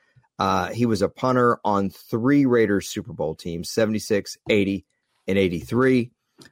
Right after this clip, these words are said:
Uh, met him at the Hall of Fame. Very humble, cool guy. A very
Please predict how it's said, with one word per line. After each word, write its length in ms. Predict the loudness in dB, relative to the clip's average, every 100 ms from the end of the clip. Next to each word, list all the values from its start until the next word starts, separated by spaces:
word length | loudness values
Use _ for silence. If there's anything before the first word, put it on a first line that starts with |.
| _
Uh, 440 | -2 0 0 0 0
met 220 | 0 2
him 80 | 2
at 80 | 0
the 80 | -2
Hall 200 | 0 0
of 80 | 0
Fame. 360 | 0 0 0
Very 220 | 2 2 2
humble, 400 | 0 0 0 0
cool 320 | 0 0 2
guy. 560 | 0 0 0 -2 -4 -10 _ _ _
A 160 | -8 -4
very 560 | 2 4 4 2 0